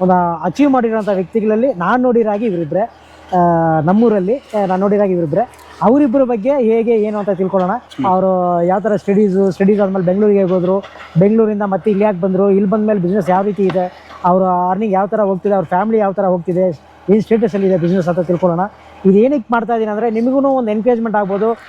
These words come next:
Speaker 1: ಎಲ್ಲ ಹೋಗಿ ಸಿಟಿ ಲೈಫಲ್ಲಿ ಎಲ್ಲ ಅಲ್ಲಿ ಮಾಡ್ಕೊಂಡು ದುಡ್ಡು ಮಾಡ್ಬೇಕು, ದುಡ್ಡು ಮಾಡ್ಬೇಕು ಅಂತ ಇರ್ತೀರಾ, ದುಡ್ಡು ಎಲ್ಲಿ ಬೇಕಾದ್ರೆ ಮಾಡ್ಬೋದು, ಅದಕ್ಕೆ ಈ ತಲೆ ಒಂದಿದ್ರೆ ಸಾಕು ಅನ್ನೋದಕ್ಕೆ ಒಂದು ಉದಾಹರಣೆಗೆ ಇವರಿಬ್ರು ಇಲ್ಲಿದ್ದಾರೆ. ಆ, ಅದ್ರ ಬಗ್ಗೆ ತಿಳ್ಕೊಳ್ಳೋಣ.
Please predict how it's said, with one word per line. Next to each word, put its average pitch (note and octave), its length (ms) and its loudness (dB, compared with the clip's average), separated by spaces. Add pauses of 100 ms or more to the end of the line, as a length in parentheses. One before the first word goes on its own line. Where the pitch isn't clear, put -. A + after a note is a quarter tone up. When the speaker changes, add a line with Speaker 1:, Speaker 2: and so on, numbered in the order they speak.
(140)
Speaker 1:
ಎಲ್ಲ G3+ 200 4
ಹೋಗಿ A3+ 260 -2
ಸಿಟಿ A3 160 -2
ಲೈಫಲ್ಲಿ A3 320 0
ಎಲ್ಲ G#3+ 200 2 (260)
ಅಲ್ಲಿ F#3+ 140 -6
ಮಾಡ್ಕೊಂಡು G#3 380 -2
ದುಡ್ಡು F#3+ 140 0
ಮಾಡ್ಬೇಕು, G3+ 380 0
ದುಡ್ಡು F3+ 160 -2
ಮಾಡ್ಬೇಕು G#3 300 -2
ಅಂತ F#3 80 -6
ಇರ್ತೀರಾ, F#3+ 260 -4 (460)
ದುಡ್ಡು G3+ 200 4
ಎಲ್ಲಿ A#3 260 4
ಬೇಕಾದ್ರೆ C4 340 0
ಮಾಡ್ಬೋದು, A#3 600 -2 (220)
ಅದಕ್ಕೆ G3 300 0
ಈ G#3 60 2
ತಲೆ G3+ 200 0
ಒಂದಿದ್ರೆ G#3+ 360 0
ಸಾಕು F#3+ 320 -4
ಅನ್ನೋದಕ್ಕೆ G3 460 -4 (200)
ಒಂದು F#3 180 4
ಉದಾಹರಣೆಗೆ G#3+ 420 0
ಇವರಿಬ್ರು F#3 280 0
ಇಲ್ಲಿದ್ದಾರೆ. F3+ 560 -2 (160)
ಆ, F#3+ 60 0 (400)
ಅದ್ರ F3+ 100 -2
ಬಗ್ಗೆ F#3 200 0
ತಿಳ್ಕೊಳ್ಳೋಣ. F#3 380 0